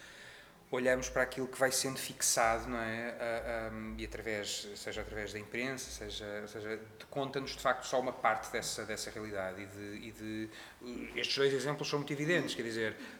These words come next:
ah, mesmo que se possam utilizar, ah, todas estas notícias do século ilustrado, da Flama, vão-nos contar apenas uma parte e, ainda assim, ah, é preciso tentar adivinhar ou intuir o que é que, o que é que ali está,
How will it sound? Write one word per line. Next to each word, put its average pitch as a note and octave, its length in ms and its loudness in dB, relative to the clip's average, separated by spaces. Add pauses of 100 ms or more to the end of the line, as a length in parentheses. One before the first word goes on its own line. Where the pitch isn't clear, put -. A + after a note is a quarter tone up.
ah, A#2+ 340 4 (220)
mesmo C#3 280 4
que - 60 0
se - 80 -2
possam C3+ 300 6
utilizar, C3 600 6 (240)
ah, B2 600 4
todas B2 240 2
estas A2+ 240 0
notícias A#2+ 300 -6
do G#2+ 100 -6
século A#2+ 300 0
ilustrado, B2 560 4
da A2+ 80 0
Flama, C3+ 440 2
vão-nos C3 320 2
contar B2+ 380 4
apenas B2+ 420 2
uma A#2+ 140 0
parte C#3+ 340 4
e, E3 200 0 (120)
ainda B2+ 260 4
assim, D3+ 340 2 (560)
ah, C3 600 8
é C3+ 100 0
preciso D3+ 640 0
tentar C#3 460 8
adivinhar C3 460 6
ou B2+ 120 6
intuir B2+ 400 -2
o C3+ 40 -4
que C3+ 140 0
é - 20 -2
que, B2+ 300 -2
o A#2+ 60 -2
que B2 120 -4
é - 20 -6
que - 100 -6
ali A#2+ 120 -2
está, A#2+ 440 4